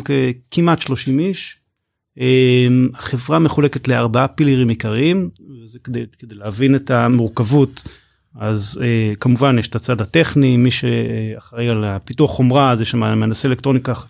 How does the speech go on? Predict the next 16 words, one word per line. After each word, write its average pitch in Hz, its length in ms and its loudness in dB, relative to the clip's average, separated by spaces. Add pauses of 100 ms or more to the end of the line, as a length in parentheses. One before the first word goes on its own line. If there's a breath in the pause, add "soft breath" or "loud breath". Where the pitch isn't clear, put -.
(280 soft breath)
מהנדסי 120 260 -4
מכניקה, 135 520 0 (600 soft breath)
הכל 180 220 0
נעשה 151 280 2
אין-האוס, 135 760 0 (400 soft breath)
אה, 120 320 -2 (220)
פירמר 165 320 2
כמובן, 165 720 0 (100)
אה, 123 120 -8 (120)
ב-level 123 480 0
יותר 127 220 0
גבוה 123 380 2
יש - 160 -6
צוות 123 580 -2
גבוה 113 340 -2
מבחינת 110 340 -2